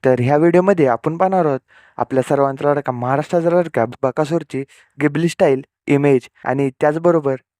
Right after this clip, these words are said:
काल वडगाव हवेली मैदानामध्ये बकासूर आणि लखनचं नेमकं काय झालं आणि बकासूर आता आपल्याला कोणत्या मैदानामध्ये पळताना दिसणार आहे, तर व्हिडिओ शेवटपर्यंत पहा. तर काल दिनांक एक एप्रिल दोन हजार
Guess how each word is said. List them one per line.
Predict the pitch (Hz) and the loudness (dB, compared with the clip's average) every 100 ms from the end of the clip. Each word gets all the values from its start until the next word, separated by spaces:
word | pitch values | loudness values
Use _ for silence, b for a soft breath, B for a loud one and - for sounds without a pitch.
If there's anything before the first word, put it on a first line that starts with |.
| _ _ - | _ _ -4
काल | 147 135 147 | -2 -2 -2
वडगाव | 143 135 151 | -4 -2 0
हवेली | 165 170 | 0 -2
मैदानामध्ये | 170 165 170 175 151 117 | -8 -6 -6 -6 -2 -2
बकासूर | 123 - 139 151 | -2 -2 -4 -2
आणि | 147 151 | -2 -2
लखनचं | 170 170 143 131 | 0 0 0 0
नेमकं | 131 127 135 | 0 -2 -4
काय | 147 156 | -2 0
झालं | 160 117 110 - | 0 0 -2 -2
आणि | 139 156 139 147 B B B - | -2 -2 -2 -4 B B B -6
बकासूर | 131 156 160 156 | -2 0 0 0
आता | 156 160 | 0 -2
आपल्याला | 160 156 147 | 2 0 0
कोणत्या | 139 143 131 | -2 -6 -4
मैदानामध्ये | 131 131 131 131 131 139 | -4 -2 -2 0 0 0
पळताना | 131 131 131 | -2 -2 -4
दिसणार | 131 131 120 | -4 -2 -2
आहे, | 113 B B - | -2 B B 0
तर | 151 | 2
व्हिडिओ | 165 175 214 | 2 0 0
शेवटपर्यंत | - 156 135 139 127 | 2 2 2 -2 -2
पहा. | 127 117 _ - | -2 -4 _ -4
तर | 127 - | -4 -2
काल | 131 135 | -4 -2
दिनांक | 135 131 131 | -4 -4 -4
एक | 143 143 151 | 0 2 0
एप्रिल | - 147 147 | 0 0 2
दोन | 147 | 0
हजार | 139 | 0